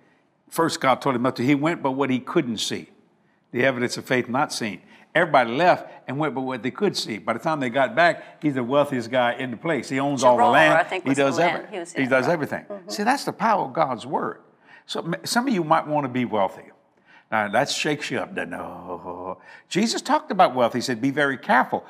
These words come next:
Speaker 1: about wealth." Not that wealth is bad, but don't let it consume you and let it become your security, 'cause your own security is God Almighty.
Speaker 2: Right.
Speaker 1: You see what I'm saying? And when you, if you take a dollar bill, if you live in America,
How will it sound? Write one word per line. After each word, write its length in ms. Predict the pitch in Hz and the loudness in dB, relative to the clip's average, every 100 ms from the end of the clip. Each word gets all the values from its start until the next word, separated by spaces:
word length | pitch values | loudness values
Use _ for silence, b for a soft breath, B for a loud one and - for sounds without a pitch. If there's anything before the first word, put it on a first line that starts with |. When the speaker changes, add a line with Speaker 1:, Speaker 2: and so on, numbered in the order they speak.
| B B | B B
Speaker 1:
about 260 | 107 110 | 0 0
wealth." 180 | 104 101 | 0 -6
Not 220 | 117 175 226 | 2 2 4
that 180 | 180 120 | 0 2
wealth 260 | 156 147 | 0 0
is 120 | 113 98 | -4 2
bad, 380 | 151 226 110 - - b b b - | 2 2 -2 -4 -20 b b b -8
but 120 | 123 | 0
don't 220 | 180 170 | 0 2
let 140 | 160 | 0
it 100 | 147 | 0
consume 560 | 147 131 - 208 247 185 | -4 -4 -2 0 0 2
you 140 | 135 147 | 2 2
and 260 | 147 135 120 - - | -2 -4 -12 -14 -2
let 220 | 143 156 | 0 0
it 80 | 151 | 0
become 460 | 139 - 165 151 | -4 -2 -2 0
your 340 | 135 135 120 - B B | -2 0 -2 -6 B B
security, 1000 | - - 147 - 349 494 180 - 104 85 | -6 -6 -6 -8 -4 -4 -4 -8 -14 -14
'cause 200 | - 120 - b b _ | -12 -14 -16 b b _
your 160 | 135 | 2
own 200 | 143 190 | 2 2
security 460 | 185 - - 214 220 | -2 -4 -2 -2 -2
is 100 | 120 | -6
God 300 | 104 143 139 | 0 0 2
Almighty. 680 | 123 123 123 165 214 113 175 | 2 0 0 0 0 -2 -8
Speaker 2:
Right. 280 | 175 175 160 | -8 -6 -6
Speaker 1:
You 60 | 110 | -6
see 120 | 156 | -2
what 100 | 143 | -2
I'm 80 | 123 | -2
saying? 320 | - 127 - - B B | -2 -4 -8 -16 B B
And 80 | 143 | -2
when 80 | 147 | 0
you, 120 | 160 | 0
if 180 | - 170 | 2 0
you 100 | 220 | 0
take 240 | 214 247 170 | 2 2 2
a 40 | |
dollar 300 | 156 165 165 | 2 4 2
bill, 300 | 131 170 151 | -2 -2 0
if 140 | 135 | -2
you 140 | 165 170 | -2 0
live 160 | 147 | 0
in 80 | 139 | 0
America, 460 | 120 139 156 123 | 2 4 4 2